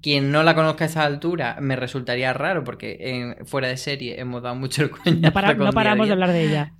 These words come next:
Speaker 1: <laughs> Pero una serie, pues, familiar, muy divertida, muy, eh, estéticamente de te-, de esta sitcom antigua de teatrillo, pero que nos roba el corazón y que tiene a Rita Moreno haciendo un personajazo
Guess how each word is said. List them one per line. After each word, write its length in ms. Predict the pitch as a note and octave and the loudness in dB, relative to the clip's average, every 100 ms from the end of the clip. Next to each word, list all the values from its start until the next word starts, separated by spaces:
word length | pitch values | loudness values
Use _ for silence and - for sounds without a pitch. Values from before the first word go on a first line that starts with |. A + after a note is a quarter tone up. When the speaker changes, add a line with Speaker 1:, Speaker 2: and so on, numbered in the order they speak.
| - - | -20 -20
Speaker 1:
<laughs> 680 | - - - G3 G#3+ D#3 - | -20 -20 -14 -10 -6 -6 0
Pero 200 | E3 C#3+ | 0 2
una 160 | C#3+ | 0
serie, 320 | C#3 D#3+ D3+ | 2 4 4
pues, 220 | D3 C#3 C3+ | 4 0 0
familiar, 840 | B2 B2 B2+ B2 C#3+ D3 D3 D3 | 0 2 0 2 4 6 6 2
muy 140 | C#3+ | 0
divertida, 460 | C3 C3 B2+ D3+ D3 | 0 0 0 2 2
muy, 540 | C#3 D3 D#3 C#3+ - - - - | 2 0 -2 -4 -8 -16 -18 -4
eh, 440 | D3+ C#3+ C3+ - D#2+ | -2 0 -2 -4 -6
estéticamente 840 | D3+ C#3 E3 C#3 D3 C#3 D3+ D3 C3 | -6 -2 -2 0 0 2 2 0 0
de 120 | A#2+ | -2
te-, 180 | A#2 C3+ | -2 -4
de 120 | C3+ | -4
esta 340 | C3+ C#3+ C3 C#3 | -4 0 0 -2
sitcom 420 | - C#3+ C#3 C3 | -4 -4 -4 -4
antigua 420 | B2+ B2 C3+ B2+ | -4 -4 -2 0
de 100 | B2+ | -2
teatrillo, 560 | B2 A#2+ C3+ G3+ A#3 D#3+ | -4 -8 -4 -4 -2 -4
pero 180 | C3 A#2 | -4 -4
que 300 | B2 A2 - | -6 -8 -8
nos 300 | C#3 C3 B2+ A#2 | -6 -6 -8 -2
roba 240 | C#3 C3+ | 0 0
el 80 | B2+ | 0
corazón 540 | B2+ B2+ C3 F3+ A3 | -4 -6 -6 -8 -8
y 80 | - | -4
que 80 | D3 | 0
tiene 200 | C3 A#2+ | 0 -2
a 40 | B2 | -4
Rita 220 | B2 B2 | -4 -6
Moreno 340 | B2 A#2+ B2 | -4 -4 -4
haciendo 260 | B2 C3 B2+ | -6 -6 -8
un 100 | B2 | -8
personajazo 720 | B2+ B2 B2 B2+ C3+ - F#3 | -8 -8 -10 -8 -12 -10 -12